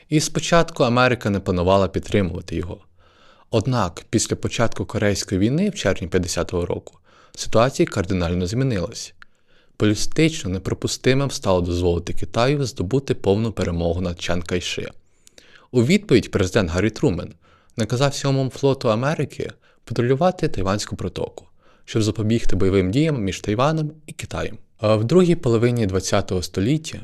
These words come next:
між Китаєм та Тайванем відбулись три основні кризи. Перша криза в Тайванській протоці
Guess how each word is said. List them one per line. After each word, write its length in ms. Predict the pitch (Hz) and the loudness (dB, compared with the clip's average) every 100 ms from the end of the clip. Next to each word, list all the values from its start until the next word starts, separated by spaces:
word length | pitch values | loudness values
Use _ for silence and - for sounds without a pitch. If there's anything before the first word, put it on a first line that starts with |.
| 123 | -8
між 180 | 101 101 | -4 -4
Китаєм 400 | - - 156 156 | -2 2 2 2
та 120 | - | -2
Тайванем 480 | - 90 104 120 123 | -2 0 0 0 0
відбулись 440 | 92 87 95 107 | -2 2 0 0
три 220 | - - 202 | -2 0 0
основні 480 | - - 90 90 | -2 -6 -4 -4
кризи. 400 | - - 73 - - - _ _ _ _ | -4 -2 -2 -4 -14 -20 _ _ _ _
Перша 300 | - 180 - | 0 2 2
криза 340 | - 113 90 87 | 0 2 2 -2
в 40 | |
Тайванській 480 | - 87 82 87 - | -2 0 0 -4 -10
протоці 540 | - 98 85 78 - | -10 -6 -4 -4 -6